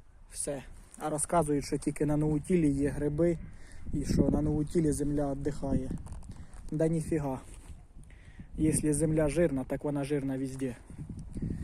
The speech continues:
Хоч Наутіл, хоч класика, хоч стриптіл, хоч що хочеш. Якщо положили удобрення, то будуть і гриби,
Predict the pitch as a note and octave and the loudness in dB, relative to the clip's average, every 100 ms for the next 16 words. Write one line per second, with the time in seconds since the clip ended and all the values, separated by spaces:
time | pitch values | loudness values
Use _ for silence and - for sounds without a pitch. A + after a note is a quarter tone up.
0 | - - D3 - D#3 D3+ D3 F3+ D#3 - | -4 -2 -2 0 0 0 2 4 4 2
1 | C3+ - - - - - D#3 D3+ - C3 | -4 -4 -2 0 0 2 2 2 0 -6
2 | C3 B2 C#3 C3 C3 - D3 C3 - F3 | -6 -8 -6 -4 -4 -2 0 0 2 2
3 | C#3 D3 - E3 D3+ D#3 C3 - - - | 2 0 0 0 2 2 2 -4 -12 -16
4 | - - - - - - - D3 C#3+ - | -20 -16 -6 -2 -2 -2 -6 -2 0 0
5 | C3+ C3+ B2+ - - - - - - - | -2 -2 -6 -12 -20 -20 -20 -20 -20 -18
6 | - - - - - - - D#3+ D#3 D#3 | -20 -20 -20 -16 -14 -14 -4 2 4 4
7 | D#3+ D3+ D3+ D3+ D#3 D#3 E3+ D3 B2+ - | 4 4 2 2 2 4 2 0 -4 -4
8 | C3 B2+ - - - - - - - - | -6 -2 -2 -2 -4 -14 -20 -20 -10 -4
9 | D3+ D#3 C#3+ - C#3+ D3+ D3+ E3 E3 | 0 2 2 0 0 0 4 4 2